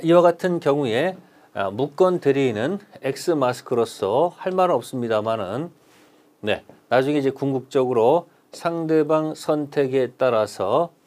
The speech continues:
계약을 지-, 이행할 수 있으면 이행하고요. 이행할 수 없으면 손해배상 책임을 질 수밖에 없다는 거. 요건 나중에 무권 대리인 상대방에 대한 책임 문제로 나올 거예요. 일단 여기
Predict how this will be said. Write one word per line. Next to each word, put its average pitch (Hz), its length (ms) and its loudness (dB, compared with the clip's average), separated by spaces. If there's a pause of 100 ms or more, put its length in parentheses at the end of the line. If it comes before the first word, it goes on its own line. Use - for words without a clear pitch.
(460)
계약을 117 400 0
지-, - 160 -16 (220)
이행할 139 380 0
수 - 120 -12
있으면 113 320 -8
이행하고요. 120 840 -2 (320)
이행할 127 320 2
수 - 180 -6
없으면 110 80 -2
손해배상 139 720 -2
책임을 180 440 -6
질 127 120 -4
수밖에 113 520 -6
없다는 98 500 -6
거. 120 300 0 (580)
요건 123 220 2
나중에 113 500 -4 (240)
무권 117 520 -4
대리인 113 500 -4
상대방에 170 720 -2
대한 143 240 0
책임 139 320 -8
문제로 107 400 -6
나올 95 320 -4
거예요. 98 500 -4 (640)
일단 117 340 -2
여기 113 340 -2